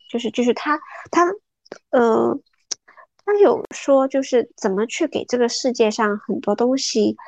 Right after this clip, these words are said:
来划，划重要性。我现在就是内心就是，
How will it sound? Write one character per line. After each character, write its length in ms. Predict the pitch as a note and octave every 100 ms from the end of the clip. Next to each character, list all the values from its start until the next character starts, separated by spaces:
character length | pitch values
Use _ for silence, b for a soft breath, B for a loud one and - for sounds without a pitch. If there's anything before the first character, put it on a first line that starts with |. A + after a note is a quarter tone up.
| B B
来 260 | G3+ F#3+
划， 540 | G#3+ - C#4+ A#3 G#3 A3 _ _ _ _ _ _ _ _ _
划 580 | - - C#4 A3+ - - - _ _ _
重 200 | C#4+ A#3+
要 160 | G3+
性。 300 | G3+ - - - _ _ _ _ _ _ _ _ _ _ _ _ _ B
我 100 | G#3+
现 160 | G#3 F#4+
在 60 | A#4
就 100 | F#4+
是 120 | F4+
内 200 | C#4+ C#4+
心 380 | B3+ - A#3+ B3
就 120 | B3
是， 260 | B3 A#3